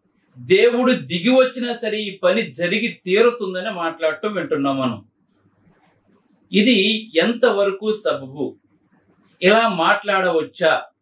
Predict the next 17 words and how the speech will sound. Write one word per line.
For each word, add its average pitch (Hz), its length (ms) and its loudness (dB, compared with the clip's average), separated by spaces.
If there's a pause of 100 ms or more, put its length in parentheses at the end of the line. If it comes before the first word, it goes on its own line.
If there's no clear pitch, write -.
(960)
అని 254 140 6
మనం 247 180 4
ఒకసారి 196 920 2 (400)
లేఖనానుసారంగా 214 1400 2
గనక 190 340 -4
మనం 175 200 -4
ఆలోచన 170 640 0
చేసినట్లయితే, 156 1300 -2 (2500)
దైవ 175 360 4
గ్రంథం 240 400 2
ఏమని 190 440 0
బోధిస్తూ 170 560 -6
ఉంది 147 320 -2
అంటే, 160 600 0 (1400)
"ఆకాశము 247 800 2
నా 240 220 -2
సింహాసనము, 156 920 -4